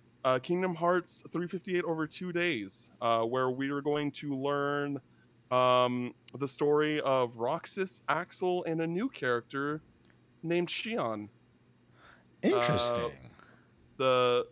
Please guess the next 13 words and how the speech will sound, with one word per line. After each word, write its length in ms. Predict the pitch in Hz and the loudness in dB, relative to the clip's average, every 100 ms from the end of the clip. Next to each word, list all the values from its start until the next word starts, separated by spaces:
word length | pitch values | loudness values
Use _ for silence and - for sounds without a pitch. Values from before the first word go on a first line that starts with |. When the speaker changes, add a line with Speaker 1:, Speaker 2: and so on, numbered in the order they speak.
| 139 | -4
Speaker 1:
who, 220 | 151 156 147 | -2 -2 -2
who 160 | 156 | -2
that, 360 | 165 160 156 - - - | 2 2 0 -4 -16 -10
who, 180 | 160 151 | -6 -6
who 160 | 160 | -4
that 140 | 165 151 | -6 -4
character 400 | 170 165 160 156 | -4 -4 -2 -2
is, 500 | 175 226 - - - _ _ _ 139 | -2 -4 -10 -14 -18 _ _ _ -6
uh, 280 | 143 143 143 | -2 -2 -2
we'll 280 | 147 151 151 | -2 -2 -2
just 180 | 156 151 | -8 -10
have 80 | 160 | -4
to 360 | 156 156 156 | 0 0 -2